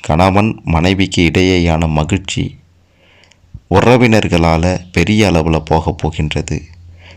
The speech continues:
பிள்ளைகளுடைய முன்னேற்றத்துல அக்கறை காட்ட போறீங்க. தந்தையின் உடல் நலத்துல கொஞ்சம் கவனமாக இருப்பது நல்லது. ஆடை ஆபரணங்களை வாங்கி மகிழக்கூடிய யோகமும் இருக்கின்றது. அடுத்த காரியம் நல்லபடியாக முடிய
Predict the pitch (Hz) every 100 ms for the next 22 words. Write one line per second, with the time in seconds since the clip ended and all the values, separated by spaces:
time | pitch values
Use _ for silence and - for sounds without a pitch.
0 | - - 98 110 107 92 90 82 82 82
1 | 82 92 98 92 87 90 82 78 95 87
2 | 80 76 78 76 78 80 76 80 85 -
3 | _ _ _ _ _ _ - 85 92 90
4 | 85 80 78 92 90 85 85 87 85 -
5 | - 78 80 82 76 80 80 90 87 82
6 | 87 78 85 82 82 82 76 73 73 73
7 | 73 - _ - _ _ _ _ _ 76
8 | 87 82 82 78 78 82 85 82 80 78
9 | 80 80 78 80 85 85 85 78 76 87
10 | 87 87 82 78 76 - 78 82 85 85
11 | 82 76 78 78 78 76 80 78 82 -
12 | _ _ _ _ - - _ - 82 -
13 | - 87 90 101 98 90 90 80 95 90
14 | 90 90 85 85 82 80 95